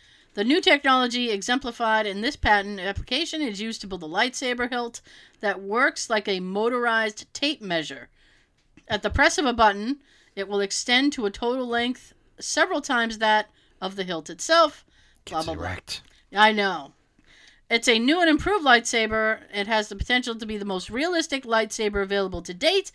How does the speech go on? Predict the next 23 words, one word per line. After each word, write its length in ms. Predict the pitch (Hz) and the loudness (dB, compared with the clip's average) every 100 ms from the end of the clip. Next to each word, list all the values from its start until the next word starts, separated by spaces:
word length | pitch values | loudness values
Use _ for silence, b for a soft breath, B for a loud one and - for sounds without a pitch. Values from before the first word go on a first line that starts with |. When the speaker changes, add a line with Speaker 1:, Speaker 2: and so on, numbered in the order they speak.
| B B B B | B B B B
Speaker 1:
and 140 | 208 | -4
will 120 | 208 | -2
likely 400 | 190 226 311 302 | 2 2 2 -2
command 640 | 285 247 208 208 214 220 214 | -4 -2 0 2 2 0 -2
a 140 | 185 | -6
premium 680 | 175 - - 320 311 202 160 | 0 -2 -2 0 2 2 0
price. 540 | 139 143 143 143 - - b b b b b b b b | -4 -4 -4 -6 -8 -12 b b b b b b b b
In 140 | - 214 | -4 -2
fact, 440 | - 311 359 - | 4 6 6 2
the 80 | 240 | 0
new 220 | 262 349 | 2 2
invention 580 | 294 254 247 - 247 233 | 2 4 2 2 -2 -2
is 240 | 214 208 | -2 -2
a 140 | 202 196 | -2 -2
significant 580 | - 190 240 415 302 | -4 -2 0 2 2
improvement 500 | 240 - 233 208 214 | 0 0 -4 -2 -4
on 120 | 185 190 | -4 -6
the 80 | |
current 300 | 180 262 269 | -4 -4 -4
collector's 440 | 262 226 208 208 190 | -2 -2 0 -2 -4
models 380 | 190 185 180 180 | -2 0 -2 -8
of 80 | |
lightsabers 640 | 170 185 185 190 180 175 170 | -6 -6 -6 -8 -8 -8 -10